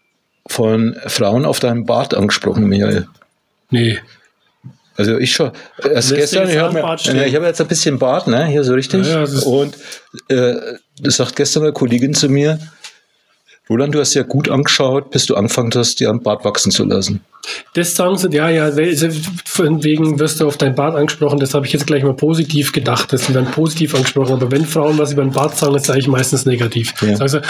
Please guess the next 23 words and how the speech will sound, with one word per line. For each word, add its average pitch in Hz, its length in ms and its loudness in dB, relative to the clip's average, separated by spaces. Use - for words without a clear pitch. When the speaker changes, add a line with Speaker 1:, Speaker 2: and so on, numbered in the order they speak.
Speaker 2:
„Kannst - 260 0
du 185 40 2
das 160 200 -2
Kräuterich 175 400 2
nicht 170 140 0
einmal 160 160 2
abschneiden?“ 180 580 0
Speaker 1:
Ah, 113 220 2
oder 131 180 2
was 131 140 -2
hängt 139 160 -2
denn 147 100 0
da 139 120 2
wieder 127 160 0
drin, 135 260 0
ne? 95 320 -4
Speaker 2:
Oh, 135 200 2
was 127 140 -2
ist 135 80 0
denn 139 80 2
das? 135 160 -2
Joghurt? 196 480 0
<laughs> - 160 0